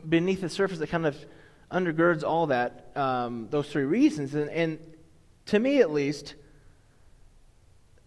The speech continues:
it's that witnesses to bullying have a power in their own right, and going up against a bigger, more powerful bully threatens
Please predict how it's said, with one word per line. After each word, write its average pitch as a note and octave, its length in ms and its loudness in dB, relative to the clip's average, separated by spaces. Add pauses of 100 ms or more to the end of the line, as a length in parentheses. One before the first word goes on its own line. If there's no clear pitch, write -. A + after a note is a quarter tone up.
(420)
it's F#3+ 240 -2
that G#3+ 320 2 (340)
witnesses A#3 680 0
to F#3+ 120 4
bullying D#3 760 0 (1200)
have G3+ 320 4
a G3 80 2
power G3 440 2
in E3 100 2
their E3 160 2
own F3+ 240 2
right, A2+ 520 -4 (920)
and E3+ 160 0
going A#3 280 6
up G3+ 140 2
against F3+ 300 2
a E3 60 0
bigger, F#3 380 4
more E3 260 2
powerful F#3+ 440 0
bully F3+ 320 2
threatens F3 560 0